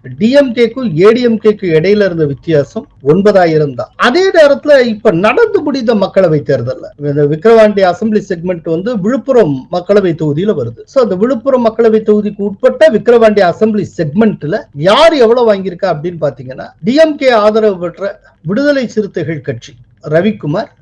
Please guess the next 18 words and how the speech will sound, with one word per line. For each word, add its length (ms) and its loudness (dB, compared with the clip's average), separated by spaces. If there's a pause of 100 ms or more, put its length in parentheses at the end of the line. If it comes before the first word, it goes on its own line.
(160)
எழுபத்தி 500 2
ரெண்டாயிரம் 420 2
வாக்குகளை 440 0
பெற்றிருக்கிறார். 760 -8
அதே 320 -2
நேரத்துல 420 0 (120)
ஏ 180 2
டி 80 0
எம் 200 -2
கே 140 0
வேட்பாளர் 500 -2
அறுபத்தையாயிரம் 840 0
வாக்குகளை 400 -4
பெற்றிருக்கிறார். 680 -14 (160)
So, 140 -8 (260)
ஏழாயிரம் 540 4
தான் 120 -2
டிஃபரன்ஸ். 440 -10